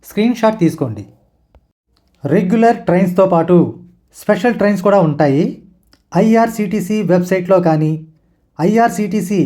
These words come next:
మొబైల్ యాప్లో కానీ విజయవాడ to ప్రయాగ్రాజ్ అని సెర్చ్ చేస్తే అందుబాటులో ఉన్న అన్ని ట్రైన్స్ కనిపిస్తాయి. మీకు నచ్చిన తేదీలో మీకు కావలసిన ట్రైన్కు మీరు ముందుగా రిజర్వ్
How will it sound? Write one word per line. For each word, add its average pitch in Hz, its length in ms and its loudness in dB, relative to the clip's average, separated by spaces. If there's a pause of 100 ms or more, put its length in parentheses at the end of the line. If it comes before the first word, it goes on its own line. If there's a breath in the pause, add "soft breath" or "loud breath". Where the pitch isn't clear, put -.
(480)
మొబైల్ 226 340 2
యాప్లో 190 340 2
కానీ 165 220 2 (680)
విజయవాడ 226 600 2 (200)
to 214 100 2 (380)
ప్రయాగ్రాజ్ 190 640 2
అని 175 160 4 (200)
సెర్చ్ 180 220 -2 (100)
చేస్తే 175 300 2 (640)
అందుబాటులో 220 580 2 (100)
ఉన్న 175 120 4 (260)
అన్ని 208 260 2
ట్రైన్స్ 202 260 0 (100)
కనిపిస్తాయి. 165 560 0 (540 loud breath)
మీకు 240 260 2
నచ్చిన 214 340 0 (100)
తేదీలో 185 380 0 (360 loud breath)
మీకు 220 260 0
కావలసిన 185 400 0
ట్రైన్కు 156 380 0 (420 loud breath)
మీరు 165 220 2 (340 loud breath)
ముందుగా 214 320 2 (100)
రిజర్వ్ 180 260 2